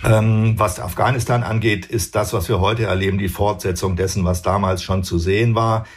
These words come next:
dass nämlich ausländische Mächte, damals war es die Sowjetunion, in Afghanistan kein Bein auf die Erde kriegen,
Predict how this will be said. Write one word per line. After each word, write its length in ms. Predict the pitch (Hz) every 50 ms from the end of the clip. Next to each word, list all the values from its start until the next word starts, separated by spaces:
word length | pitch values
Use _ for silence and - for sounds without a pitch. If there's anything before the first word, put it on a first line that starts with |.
| - - -
dass 200 | 113 110 - -
nämlich 260 | 98 104 95 92 -
ausländische 560 | 107 110 113 113 - 107 101 107 95 85 104
Mächte, 380 | 90 98 113 117 - - 123 107
damals 360 | 87 87 87 90 92 90 87
war 120 | 92 87
es 80 | 85 -
die 60 | 90
Sowjetunion, 760 | 85 95 87 95 117 117 120 120 101 101 101 101 104 101 98 -
in 180 | - 120 120 120
Afghanistan 920 | 113 101 90 - - 98 92 98 107 110 104 - - - 98 98 101 98
kein 280 | 92 - 98 101 98 90
Bein 300 | 90 95 101 117 110 98
auf 160 | - 87 - -
die 160 | 92 87 95
Erde 220 | 98 104 104 98
kriegen, 480 | 87 - 107 107 104 113 127 127 123